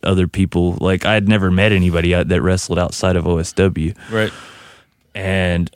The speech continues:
Speaker 1: all these Canadian guys were there, and then all these fucking, uh,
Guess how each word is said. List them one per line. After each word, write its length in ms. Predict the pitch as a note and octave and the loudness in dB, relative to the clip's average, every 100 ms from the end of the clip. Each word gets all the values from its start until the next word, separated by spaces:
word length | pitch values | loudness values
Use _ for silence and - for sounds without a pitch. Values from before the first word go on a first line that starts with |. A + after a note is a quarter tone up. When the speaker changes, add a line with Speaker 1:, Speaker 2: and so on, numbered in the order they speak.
| - | -2
Speaker 1:
all 120 | G#2 | 0
these 160 | G2+ F#2+ | 0 0
Canadian 500 | G#2+ F#2 F2+ F#2 F#2+ | -2 0 2 2 2
guys 260 | F#2+ F#2 | 2 2
were 140 | F#2+ F#2 | 0 2
there, 460 | F#2 F#2 F#2 F#2 - - | 4 4 2 0 -6 -2
and 160 | F#2 | 2
then 200 | F2+ F2+ | 2 2
all 180 | F2+ F#2 | 2 2
these 240 | F2+ F2 - | 0 -2 -2
fucking, 920 | G#2 G2 F#2+ F2+ F2 F2 E2+ F#2+ - | 0 0 0 0 -2 -2 -4 -6 -10
uh, 320 | G2+ F#2 F2 | -6 -4 -4